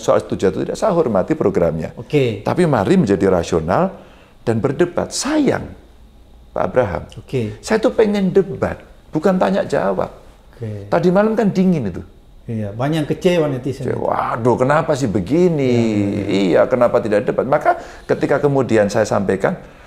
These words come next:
Speaker 1: "Pak, saya ingatkan ya, Pak,
Speaker 2: Iya.
Speaker 1: pertanyaan Bapak tadi, makan siang untuk stunting loh ya."
Speaker 2: Iya.
Speaker 1: Terus beliau koreksi, "Enggak, maksud saya juga untuk ibu hamil, maksud saya itu." Bapak nggak menyatakan, Pak, itu.
Speaker 2: Oke.
Speaker 1: Terus di-cut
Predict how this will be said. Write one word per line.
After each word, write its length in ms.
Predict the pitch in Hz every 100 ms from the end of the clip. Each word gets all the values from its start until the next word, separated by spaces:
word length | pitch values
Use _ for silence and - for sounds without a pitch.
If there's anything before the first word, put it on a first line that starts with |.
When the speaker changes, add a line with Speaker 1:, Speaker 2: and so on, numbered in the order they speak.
| - -
Speaker 1:
"Pak, 80 | -
saya 240 | - 190
ingatkan 400 | 202 214 220 247 277
ya, 80 | -
Pak, 320 | - - -
Speaker 2:
Iya. 40 | -
Speaker 1:
pertanyaan 400 | 107 160 165 165
Bapak 400 | - 101 113 -
tadi, 400 | 117 92 98 - - - -
makan 560 | 170 151 - 113 92 85
siang 400 | - 85 87 123
untuk 320 | - 175 - -
stunting 560 | - 262 226 226 185
loh 80 | 95
ya." 240 | 82 - - - - 123
Speaker 2:
Iya. 240 | 110 110 - - - - - -
Speaker 1:
Terus 80 |
beliau 240 | 139 156 214
koreksi, 560 | 190 196 196 - 87 - - - -
"Enggak, 240 | 190 220
maksud 240 | 196 185
saya 160 | - 226
juga 240 | 190 139
untuk 160 | 113 101
ibu 240 | 104 92
hamil, 400 | 92 175 190 165
maksud 240 | 156 80 -
saya 160 | 98
itu." 240 | 190 - 131 - - -
Bapak 320 | 147 - 240
nggak 80 | -
menyatakan, 720 | 180 185 196 226 247 160 113
Pak, 160 | 85 87
itu. 160 | -
Speaker 2:
Oke. 480 | - - - 117 101
Speaker 1:
Terus 80 | 110 110
di-cut 340 | - - 104